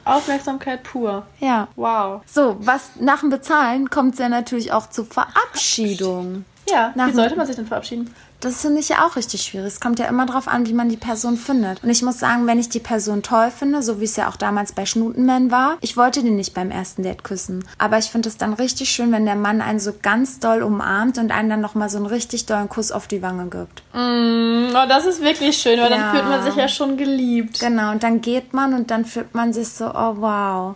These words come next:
Speaker 2: Und dann ist noch das i-Tüpfelchen und das finde ich ist so wichtig, dass der Mann einen schreibt, wie er das Date fand und ob man gut nach Hause gekommen ist. Also, dass er sagt, „Hey, bist du gut nach Hause gekommen? Ich fand's heute schön mit dir.“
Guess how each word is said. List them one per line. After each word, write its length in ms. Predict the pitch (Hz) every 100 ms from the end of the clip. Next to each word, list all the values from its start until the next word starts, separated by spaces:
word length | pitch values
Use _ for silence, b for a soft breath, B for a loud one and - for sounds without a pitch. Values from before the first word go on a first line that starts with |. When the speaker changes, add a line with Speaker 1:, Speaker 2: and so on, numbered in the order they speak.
| -
Speaker 2:
Und 200 | 220 214 -
dann 260 | 240 311 349
ist 200 | 247 -
noch 120 | 233
das 260 | 226 220 -
i-Tüpfelchen 840 | 247 247 262 - 240 - 240 233
und 160 | 214 214
das 180 | 226 -
finde 200 | 226 226
ich 120 | 220
ist 300 | - - -
so 300 | 247 277 226
wichtig, 580 | 233 233 - 208 214 220 -
dass 180 | 220
der 140 | - 202
Mann 380 | 208 208 233 233
einen 200 | 208 202
schreibt, 720 | - 202 190 214 269 - -
wie 120 | 214 220
er 120 | 185
das 180 | 196 -
Date 260 | 208 233
fand 260 | - 240 226
und 120 | 208
ob 140 | -
man 160 | 202 202
gut 140 | 196
nach 160 | 202 196
Hause 200 | 185 175 180
gekommen 560 | 180 - 190 180 185
ist. 180 | 190 - - -
Also, 180 | 220 214
dass 240 | 214 202
er 80 | 214
sagt, 320 | 196 208 208
„Hey, 260 | 269 254 247
bist 220 | 226 226
du 60 | 220
gut 160 | 220
nach 180 | 214 214
Hause 300 | 247 240 233
gekommen? 460 | 233 233 233 214 214
Ich 140 | 214
fand's 220 | - 202 -
heute 220 | 208 208
schön 240 | - 180
mit 200 | 180 175
dir.“ 200 | 185 185